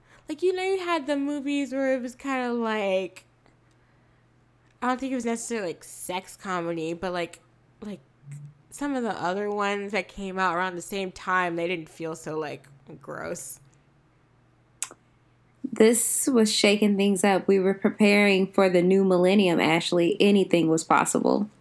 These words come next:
Speaker 1: Anything was possible, and then they gave us American Pie, and they gave us three more movies af-,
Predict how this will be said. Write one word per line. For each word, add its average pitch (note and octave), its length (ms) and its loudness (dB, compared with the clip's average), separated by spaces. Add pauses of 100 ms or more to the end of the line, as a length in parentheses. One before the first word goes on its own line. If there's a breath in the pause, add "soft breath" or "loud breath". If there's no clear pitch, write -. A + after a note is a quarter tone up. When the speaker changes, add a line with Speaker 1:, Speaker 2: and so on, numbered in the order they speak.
Speaker 1:
Anything G3 560 -6
was G3+ 160 -8
possible, F#3 960 -4
and E3+ 280 -8
then D#3+ 540 -8 (120)
they C#3+ 80 -10
gave A#2 240 -12
us - 120 -14
American - 340 -10
Pie, D#4+ 360 -6 (120)
and C4 160 -4
they A#3+ 60 -4
gave B3 180 -4
us B3+ 80 -8
three D#4 220 -6
more C#4 240 4
movies C#4 380 0
af-, A#3+ 220 4